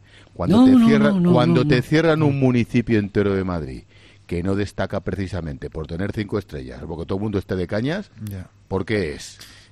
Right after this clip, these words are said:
Speaker 3: Sí, pero luego yo creo que también aquí hay un problema, Ángel, ¿eh? Y es
Speaker 2: Están
Speaker 3: que
Speaker 2: las terrazas y todo eso.
Speaker 3: y
Speaker 1: Ya,
Speaker 3: yo que
Speaker 1: ¿o no?
Speaker 3: Bueno, vamos a ver, también, eh,
Speaker 1: Oye, perdona, yo no sé cuántas terrazas y cuántos bares hay abiertos y tabernas en La Moraleja, en Madrid, y lleva un mes confinados, en teoría, ¿eh?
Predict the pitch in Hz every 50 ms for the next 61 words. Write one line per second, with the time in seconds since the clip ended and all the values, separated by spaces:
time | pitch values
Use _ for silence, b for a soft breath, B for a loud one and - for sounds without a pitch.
0 | B - - - - - 127 120 110 104 - 113 113 113 120 135 143 156 156 147
1 | 139 143 139 135 117 127 117 120 120 123 113 - 123 120 117 113 110 - 104 104
2 | 101 98 95 92 95 95 90 - - 95 90 110 135 143 - - 113 110 110 110
3 | 123 170 143 131 127 - - 147 143 190 214 214 185 - - 180 180 180 170 139
4 | 123 - - 76 - - - - - - - - - 113 120 117 - - - 95
5 | 117 151 170 165 160 - - _ - - - - 135 120 147 151 135 107 101 110
6 | 117 131 - - 120 107 98 - 101 98 104 113 113 117 120 123 - 123 120 117
7 | 113 113 120 - 104 92 101 110 123 107 - b b b b b 98 104 104 -
8 | 131 - - 117 113 - 107 - - 101 98 101 - - 95 - 95 80 98 92
9 | 95 - 92 85 80 82 92 90 87 87 80 - - - - 98 95 90 87 82
10 | 85 87 90 82 - 92 90 - 87 71 82 85 90 87 80 85 85 80 78 -
11 | - - _ _ - 95 85 82 82 80 80 76 78 80 90 87 73 80 80 76
12 | 73 73 85 113 143 117 - - _ _ _ _ _ _ _ _ _ _ _ _
13 | _ _ _ _ - 123 113 92 107 110 101 101 95 90 87 90 - - 87 82
14 | - 92 95 120 135 117 101 92 78 85 87 104 156 156 95 85 110 285 339